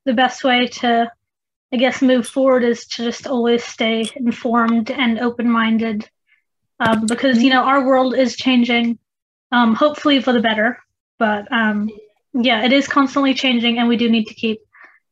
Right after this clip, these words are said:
Speaker 1: you know, open mindsets for that. And, you know, 'cause we
Speaker 2: Yeah,
Speaker 1: are
Speaker 2: it's
Speaker 1: the
Speaker 2: good to have a
Speaker 1: future.
Speaker 2: positive
Speaker 1: So,
Speaker 2: Yeah.
Speaker 1: yeah. Right, I think
Speaker 2: There's
Speaker 1: that
Speaker 2: that
Speaker 1: is
Speaker 2: Oh, yeah.
Speaker 1: the end of us for today.
Speaker 2: Cool.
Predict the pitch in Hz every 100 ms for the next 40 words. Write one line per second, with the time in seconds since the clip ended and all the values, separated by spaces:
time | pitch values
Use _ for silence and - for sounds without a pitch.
0 | - 226 220 226 220 240 233 226 220 247
1 | 240 - 277 262 269 285 _ 247 226 226
2 | 233 254 262 285 _ - 269 - - 269
3 | 269 214 196 269 277 302 311 349 370 359
4 | 427 370 - 240 226 214 - _ _ _
5 | _ _ _ _ _ 240 233 226 185 190
6 | - _ - 277 269 233 - - - _
7 | _ _ _ _ _ _ _ _ _ _
8 | _ _ _ _ _ _ _ _ _ _
9 | 277 370 254 247 277 269 220 247 240 277
10 | 254 240 - - - 226 214 202 196 196
11 | - 247 247 233 226 233 - - - 247
12 | 233 330 415 - _ _ _ _ _ _
13 | _ _ _ _ _ _ - - 294 339
14 | 202 190 -